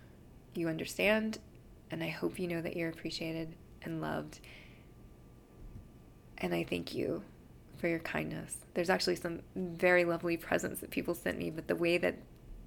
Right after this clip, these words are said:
we do our mail is very <laughs> ridiculous, and it's like somebody in New York opens it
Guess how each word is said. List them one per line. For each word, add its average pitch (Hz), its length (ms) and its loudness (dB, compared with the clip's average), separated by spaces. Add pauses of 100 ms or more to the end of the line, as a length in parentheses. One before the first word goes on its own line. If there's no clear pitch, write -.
(720)
we 180 200 2
do 170 280 4
our 165 140 8
mail 160 300 2
is 160 120 -2
very 165 340 2
<laughs> 185 120 0
ridiculous, 196 680 4 (600)
and 160 240 6
it's 160 200 0
like 160 200 2
somebody 170 300 2
in 160 60 0
New 160 60 0
York 156 260 -2
opens 180 320 2
it 165 320 4